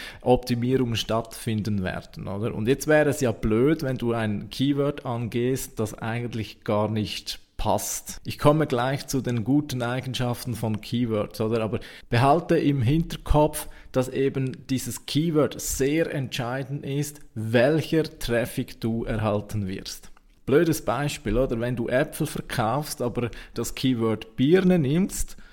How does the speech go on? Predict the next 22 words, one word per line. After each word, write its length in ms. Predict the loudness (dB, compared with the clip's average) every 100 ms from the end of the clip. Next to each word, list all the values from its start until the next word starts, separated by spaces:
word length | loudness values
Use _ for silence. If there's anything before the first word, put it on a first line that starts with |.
| -20 -8
dann 300 | 0 0 2
nützt 360 | 0 0 -4 -2
dir 220 | 2 2
die 160 | 2 -2
Suchmaschinenoptimierung 1200 | 0 0 -2 0 0 -2 -2 -4 -4 -4 -2 -4
für 260 | -2 -2 0
Birne 480 | 0 0 0 -2 -2
nichts, 560 | 0 0 -2 -6 -6
weil 240 | -4 -2 0
die 100 | 2
Leute 520 | 4 2 0 0 0
dann, 320 | 2 0 0
wenn 140 | -2
sie 120 | -2 -2
nach 220 | -2 -2
Birne 520 | 0 2 4 4 2
suchen, 500 | 0 0 0 0 -2
irgendwas 580 | 0 -2 -2 -2 -2 -2
in 120 | 0
dem 200 | 0 -2
Zusammenhang, 800 | -4 -2 -2 0 0 0 -2 0
oder? 260 | 2 2